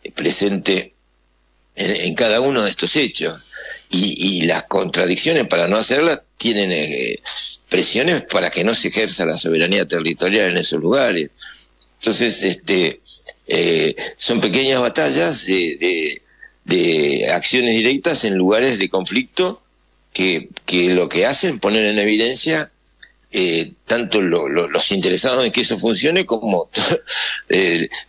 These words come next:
patear el chancho para que aparezca el dueño, para ver quién se opone,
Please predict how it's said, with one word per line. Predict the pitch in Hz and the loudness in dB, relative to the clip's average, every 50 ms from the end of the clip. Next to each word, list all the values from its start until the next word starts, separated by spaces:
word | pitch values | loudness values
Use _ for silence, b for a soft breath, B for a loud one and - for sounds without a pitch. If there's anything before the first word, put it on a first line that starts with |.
| - 85 | -6 -2
patear | - 85 87 - 131 131 123 | 0 0 2 2 2 2 2
el | 117 113 101 | 2 2 2
chancho | - 131 135 139 120 - 117 | 0 0 0 0 -2 -2 0
para | 95 95 90 | 0 0 0
que | 92 | 0
aparezca | 87 90 95 110 117 107 107 | 0 2 0 0 2 0 0
el | 104 | 0
dueño, | 117 151 160 147 117 104 101 92 85 | 2 2 2 2 0 -2 -4 -4 -2
para | - 82 90 101 | 0 0 0 2
ver | 101 113 113 98 | 2 0 0 0
quién | 113 120 123 | 0 0 0
se | - - | 0 -2
opone, | 101 - 156 165 135 104 90 | -2 0 0 0 0 0 -2